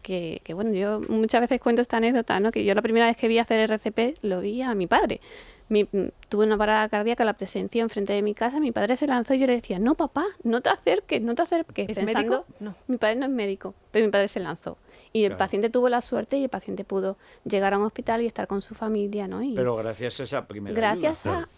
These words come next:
Speaker 1: que se lanzó, efectivamente.
Speaker 4: Claro.
Speaker 1: Entonces, lo que queremos hacer es llegar a los colegios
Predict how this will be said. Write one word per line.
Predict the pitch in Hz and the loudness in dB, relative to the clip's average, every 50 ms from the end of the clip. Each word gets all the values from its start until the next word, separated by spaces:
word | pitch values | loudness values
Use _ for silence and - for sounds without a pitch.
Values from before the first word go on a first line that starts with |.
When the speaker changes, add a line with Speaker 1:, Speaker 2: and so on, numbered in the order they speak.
| - - | -8 -6
Speaker 1:
que | 285 277 | -4 -4
se | - - 302 | -2 -2 -2
lanzó, | 311 302 247 220 202 - - 294 285 262 - | -2 -2 -4 -4 -8 -6 -2 0 0 0 0
efectivamente. | - 214 - 208 - 254 247 220 208 202 208 214 | -2 -4 -6 -4 -2 0 0 2 2 2 0 0
Speaker 4:
Claro. | 190 190 | 0 -2
Speaker 1:
Entonces, | - 240 226 - 277 277 - - - | 0 -2 0 0 -2 -2 -2 -2 0
lo | 220 208 | 0 2
que | 208 202 | 2 0
queremos | 220 196 208 233 254 - 311 | 0 0 0 2 4 2 4
hacer | 277 - 294 294 294 | 4 6 4 4 2
es | 277 262 247 | 2 0 0
llegar | 220 190 185 185 | -2 -2 0 0
a | 208 | 2
los | 247 285 277 | 0 0 0
colegios | - - 269 269 294 294 - - 277 302 339 | 0 -2 0 0 0 -2 0 -2 -2 -2 -2